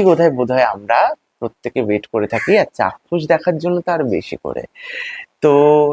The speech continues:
যারা চাক্ষুষ দেখতে পেরেছে অবশ্যই সাথে, তাদের সাধুবাদ জানাই আমি। আহ, তারা চাক্ষুষ দেখতে পেরেছে, আমি এখনো চর্মচোখে চাক্ষুষ দর্শন করতে পারিনি,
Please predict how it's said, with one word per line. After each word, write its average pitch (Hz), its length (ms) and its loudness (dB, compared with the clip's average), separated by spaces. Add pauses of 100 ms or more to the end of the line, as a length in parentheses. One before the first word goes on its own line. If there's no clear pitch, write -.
যারা 123 240 2
চাক্ষুষ 120 460 -6 (100)
দেখতে 107 280 -6
পেরেছে 107 460 -4 (500)
অবশ্যই 110 480 0
সাথে, 120 200 -2 (260)
তাদের 110 320 2
সাধুবাদ 117 540 -2
জানাই 95 360 -6
আমি। 90 200 -4 (680)
আহ, 98 380 0 (100)
তারা 101 220 0
চাক্ষুষ - 540 -8 (100)
দেখতে 101 300 -6
পেরেছে, - 380 -6
আমি 127 200 0
এখনো 107 260 -4
চর্মচোখে 95 640 -4
চাক্ষুষ - 500 -8
দর্শন 80 360 -6
করতে - 280 -12
পারিনি, 113 300 -4